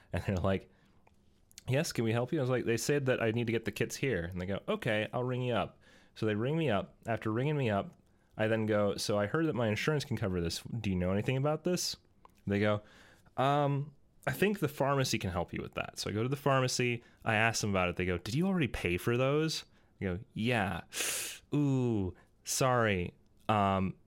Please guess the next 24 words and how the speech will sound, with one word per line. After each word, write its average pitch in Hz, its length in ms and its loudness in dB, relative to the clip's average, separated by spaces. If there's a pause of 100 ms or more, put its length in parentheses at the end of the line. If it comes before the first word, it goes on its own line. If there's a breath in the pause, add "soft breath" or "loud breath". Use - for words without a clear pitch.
(100)
you'll 127 160 4
have 143 200 0
to 123 300 2 (500)
purchase 156 400 0
them 113 220 2
through 139 420 -2
us 117 360 2
to - 140 -4
get 104 280 0 (240)
the, 87 300 2 (680 soft breath)
the 107 120 2
insurance 104 420 2
to - 80 -4
cover 92 340 -2
it." - 100 -6
So - 120 -2
I 95 60 0
go 127 180 2
back 143 240 0
to - 60 0
the 131 60 2
customer 131 400 -2
service 127 360 0
desk, 87 380 -4